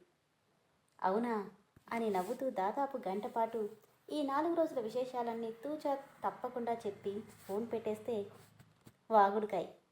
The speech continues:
అనుకుంటూ టైం చూసిన సంజయ్కి అప్పటికే పదిన్నర దాటి కనిపించింది. జర్నీ టైర్డ్‌నెస్‌కి నిద్రపోవడానికి వెళ్తున్నవాడు కాస్త రెండు నిమిషాలకి కరెంటు పోవడంతో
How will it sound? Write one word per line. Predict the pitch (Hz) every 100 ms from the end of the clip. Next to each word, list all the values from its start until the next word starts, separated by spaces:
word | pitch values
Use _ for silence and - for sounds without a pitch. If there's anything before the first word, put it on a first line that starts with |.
| _ -
అనుకుంటూ | 214 226 226 214 233
టైం | 208 208 277
చూసిన | 285 269 254
సంజయ్కి | 214 202 226 220 202 190 - - _ _ _ -
అప్పటికే | 262 269 359 339 285
పదిన్నర | 277 208 254 277 269
దాటి | 240 226 233
కనిపించింది. | 208 190 202 190 190 190 - _ _ _ _ _ -
జర్నీ | 196 196 233
టైర్డ్‌నెస్‌కి | 233 202 208 214 208 220 202
నిద్రపోవడానికి | 208 277 277 269 254 247
వెళ్తున్నవాడు | 202 190 247 233 226 220
కాస్త | 220 214 220 208 - _ _ _ _ _ _ _ -
రెండు | 294 359
నిమిషాలకి | 339 320 294 285 285
కరెంటు | 233 226 277
పోవడంతో | 269 240 240 233